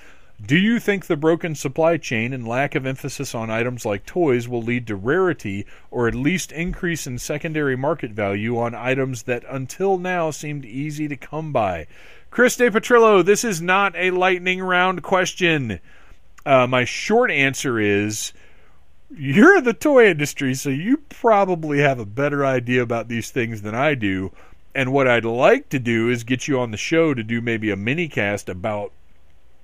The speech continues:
what we both think might happen. Uh, but those are very good points. I think it's entirely possible, especially that first scenario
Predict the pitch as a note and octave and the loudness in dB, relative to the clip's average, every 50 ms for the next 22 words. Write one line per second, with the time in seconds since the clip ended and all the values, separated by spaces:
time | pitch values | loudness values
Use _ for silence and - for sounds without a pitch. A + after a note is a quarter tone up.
0 | - - - - A2+ A2+ C3 B2 A#2 C3+ C#3 A2+ F#2 F#2+ C3 D#3+ F3+ C3+ A#2+ A#2+ | -20 -20 -20 -14 -4 0 0 0 0 0 -2 -2 0 2 6 6 6 4 2 -8
1 | A2+ A#2+ A2 F#2+ F2 G#2 G#2+ G#2 G2 F#2 F#2 - G#2 G2 F#2 F2 - - - - | -4 -4 -4 -4 -4 -6 -4 -4 -4 -4 -6 -6 -6 -4 -4 -4 -8 -12 -18 -20
2 | - - - - - - - - A2 G#2+ G#2+ A2 G#2+ A2+ G#2+ A#2 C3 D3+ F#3+ F#3+ | -20 -20 -20 -20 -20 -20 -12 -4 2 4 4 4 2 0 0 0 0 0 -2 -2
3 | F3 F3 F#3+ G3+ F#3+ F#3+ F3+ C#3+ - - G3 G3+ F#3 C3 - A#2+ A2 C3 C#3 C#3+ | 2 2 4 4 4 2 0 -2 -2 -2 -2 -2 -2 -2 -2 -4 -2 -2 -4 -6
4 | C#3 - D3+ C#3+ B2+ D#3 D#3 F3 E3+ E3 D#3 C#3 - C#3+ D#3 E3+ E3 - C#3+ B2 | -6 -8 -8 -8 0 2 2 2 4 2 0 0 0 2 2 2 0 0 -4 -2
5 | G#2+ G2 - - - F3 F#3 - - E3 B2+ A2+ G#2+ G#2 - - D#3 E3+ - - | -2 0 -2 0 -2 -2 -2 0 -2 -2 0 0 -2 -2 -2 -2 -2 -2 -2 -4
6 | - B2 G#2+ G#2+ G2+ G2+ G2 G2 F#2+ F#2+ F#2+ G2 | -8 -4 -2 0 0 2 2 2 2 0 0 -4